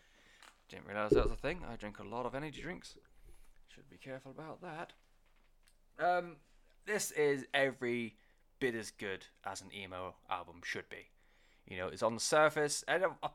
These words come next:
pretty sure, certain I've said this before, on the surface, it is at times painfully catchy. Trust me, painfully catchy. And just in general, enjoyable music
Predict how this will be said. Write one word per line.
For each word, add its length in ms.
pretty 220
sure, 240
certain 360
I've 80
said 140
this 100
before, 420
on 120
the 100
surface, 500
it 120
is 100
at 160
times 440
painfully 580
catchy. 560
Trust 320
me, 120
painfully 480
catchy. 420
And 500
just 220
in 160
general, 420
enjoyable 640
music 460